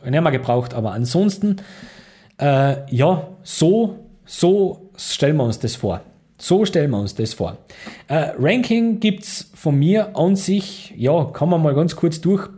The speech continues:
durchdenken, aber ich hab's mir nicht durchgedacht. Aber ich würd tatsächlich sagen, am wenigsten, habe ich ja schon gesagt, am wenigsten mag ich tatsächlich den Mission Impossible drei. Dann würde ich höchstwahrscheinlich den, huh,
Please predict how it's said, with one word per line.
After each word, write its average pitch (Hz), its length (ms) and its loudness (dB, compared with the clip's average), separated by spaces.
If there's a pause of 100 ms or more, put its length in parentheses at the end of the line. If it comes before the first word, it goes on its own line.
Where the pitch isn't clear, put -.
(280)
durchdenken, 131 760 0
aber 117 140 2
ich 123 80 2
hab's 185 220 -2
mir 117 80 0
nicht 107 160 -4
durchgedacht. - 460 -6 (640)
Aber 139 400 0
ich 143 120 2
würd 202 220 4
tatsächlich 190 440 2
sagen, 190 220 0
am 123 120 0
wenigsten, 180 400 0
habe 160 140 2
ich 170 40 2
ja 165 40 2
schon 156 140 -2
gesagt, 107 240 -4
am 110 100 -2
wenigsten 190 760 -2 (280)
mag 143 200 2
ich 160 80 0
tatsächlich 156 500 -2
den 127 120 -2
Mission 139 200 -2
Impossible 120 360 -2
drei. 139 440 -2 (1500)
Dann 175 260 2
würde 190 220 2
ich 175 160 4
höchstwahrscheinlich 151 880 0
den, 127 400 0 (1200)
huh, - 180 -4